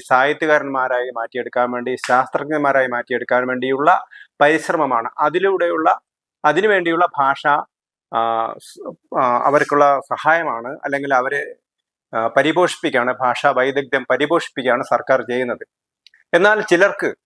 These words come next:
അവരുടെ മക്കളെയൊക്കെ ഇംഗ്ലീഷ് മീഡിയം സ്കൂളുകളിലൊക്കെ പറഞ്ഞയച്ചതിന് ശേഷം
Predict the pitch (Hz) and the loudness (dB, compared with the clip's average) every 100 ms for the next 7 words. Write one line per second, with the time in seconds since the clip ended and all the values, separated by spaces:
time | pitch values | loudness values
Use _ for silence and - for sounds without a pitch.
0 | - 165 185 175 156 - 208 151 180 160 | 0 2 2 2 0 0 0 2 0 -4
1 | 143 160 - 147 135 135 - - 139 135 | -2 -4 -4 -4 -2 -4 -6 -2 2 2
2 | 123 120 135 - 113 120 123 113 - 120 | 0 0 0 2 0 0 -2 -2 -4 -8
3 | 120 - 127 - 120 | -8 0 0 0 -6